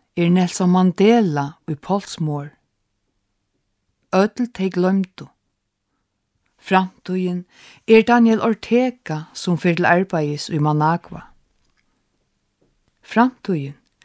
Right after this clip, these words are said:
er ein spurningur, um tú heldur við tú sterka ella tú veika. Ein spurningur, um hvørjar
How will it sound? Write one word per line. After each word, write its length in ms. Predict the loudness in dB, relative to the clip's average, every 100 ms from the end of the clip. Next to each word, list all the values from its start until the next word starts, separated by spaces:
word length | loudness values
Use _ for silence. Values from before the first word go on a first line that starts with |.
| -20 -20 -4
er 160 | 0 2
ein 120 | 0
spurningur, 720 | 0 4 6 6 4 -2 -4 _ _ -4
um 160 | 0 2
tú 140 | 2
heldur 400 | 4 2 4 2 2
við 160 | 0
tú 60 | -2
sterka 680 | -4 -4 -6 -6 -8 -6 -8 -10 _ _ _ -10
ella 220 | -6 -4 -2
tú 160 | -2
veika. 460 | 0 -4 -6 -14 -20 _ _ _ _ _ _ _ _ _ _ _ _ _ -4
Ein 160 | 0 0
spurningur, 840 | -2 2 4 6 4 2 2 0 -4 _ -6
um 140 | -6 -4
hvørjar 560 | -2 0 2 0 -2